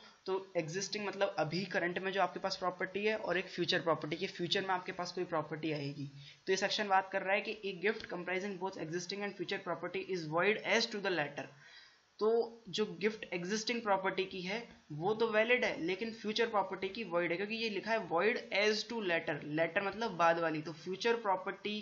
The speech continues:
के लिए अगर आप गिफ्ट करना चाह रहे हो कि मेरे पास in future एक प्रॉपर्टी आएगी, मैं उसको आपको गिफ्ट करूंगा, तो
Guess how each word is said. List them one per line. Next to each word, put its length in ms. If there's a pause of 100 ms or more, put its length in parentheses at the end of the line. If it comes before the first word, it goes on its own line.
के 100
लिए 200
अगर 240
आप 160
गिफ्ट 220
करना 280
चाह 200
रहे 120
हो 80 (460)
कि 100
मेरे 300 (100)
पास 380
in 140
future 360
एक 200
प्रॉपर्टी 480
आएगी, 400 (600)
मैं 180
उसको 260
आपको 240
गिफ्ट 220
करूंगा, 520 (580)
तो 60